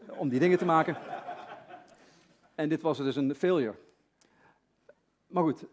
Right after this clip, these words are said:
ik ging nog steeds door. Laten we gewoon doen alsof me dit ooit nog gaat lukken. Eh, laten we, eh, doen alsof ik die key heb. Hoe kan ik dan die bitting voor elkaar krijgen als ik niet kan lockpicken? Nou, ik ken van het lockpicken ook het, eh, sleutel kopiëren met behulp van gieten.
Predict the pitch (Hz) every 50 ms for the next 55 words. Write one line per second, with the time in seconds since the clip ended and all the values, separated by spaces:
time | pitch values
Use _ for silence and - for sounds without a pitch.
0 | _ _ _ 190 170 - - 180 170 - - 175 147 - 226 208 190 143 185 180
1 | 180 180 185 - 165 170 170 175 170 170 160 156 156 151 151 151 - - _ 151
2 | 143 175 202 196 - - 156 147 185 175 - 160 143 160 156 - 185 170 151 156
3 | 139 - 139 127 - - - - _ _ _ _ _ _ _ _ _ _ _ _
4 | _ - - _ - 147 135 131 131 131 135 135 131 - _ _ _ _ _ _
5 | _ _ _ _ - - - 151 156 170 185 185 - 170 160 160 156 151 151 151
6 | 147 - - 156 139 139 147 143 131 147 202 196 - 160 165 185 139 135 - -
7 | - - 202 196 165 160 165 165 170 185 - - 160 - 151 190 180 190 170 170
8 | 165 - 165 151 147 147 135 131 113 170 175 - 151 123 117 - 123 113 110 -
9 | 117 104 104 - - 107 110 113 120 156 170 147 127 143 170 151 156 147 156 160
10 | 151 - 117 - - - - _ _ _ _ _ _ _ _ _ _ _ _ _
11 | _ _ _ _ _ _ _ - 120 - 151 - 175 160 156 156 151 156 196 190
12 | - - 135 - - - 190 175 - 127 - - 139 120 127 147 - - 202 208
13 | 202 175 151 - 147 131 - 127 113 110 120 127 131 131 123 120 127 127 123 -
14 | 135 120 113 131 127 - 95